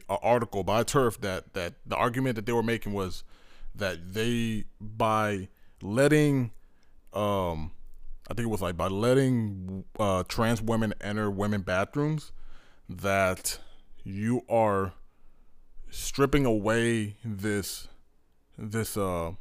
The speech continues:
this notion or, or, like, this, this, what you kind of described, this, this feeling of, "I have to stay alert. I have to, I have to make sure that I'm, I'm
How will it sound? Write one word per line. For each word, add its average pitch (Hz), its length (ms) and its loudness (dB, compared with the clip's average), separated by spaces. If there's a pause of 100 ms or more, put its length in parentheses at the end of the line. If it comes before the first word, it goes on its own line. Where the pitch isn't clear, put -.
(440)
this 113 220 -4
notion 139 680 4
or, 131 240 2
or, 135 80 2
like, 123 180 2
this, 120 200 -2
this, 107 240 -6
what 120 280 -2
you 143 60 -2
kind 151 160 6
of 135 60 2
described, 143 540 4 (280)
this, 110 420 -2 (320)
this 107 380 -2
feeling 143 720 2
of, 113 560 4 (420)
"I 107 120 4
have 127 240 6
to 120 60 -2
stay 113 220 0
alert. 104 420 2
I 101 120 0
have 113 320 2
to, 98 380 0 (360)
I 110 120 -2
have 113 180 0
to - 80 0
make 113 160 2
sure 110 240 2
that 95 180 2
I'm, 92 380 0 (500)
I'm 95 400 0